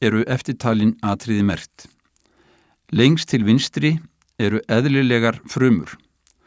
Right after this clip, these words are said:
þá krabbameinsfrumur og til hægri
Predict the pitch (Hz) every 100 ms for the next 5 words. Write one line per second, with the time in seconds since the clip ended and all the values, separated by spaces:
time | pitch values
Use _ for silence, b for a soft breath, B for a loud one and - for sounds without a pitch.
0 | b b b b _ - 113 92 - 101
1 | 131 123 131 - 139 143 156 - - _
2 | _ _ _ _ _ 117 - 90 90 123
3 | 131 127 123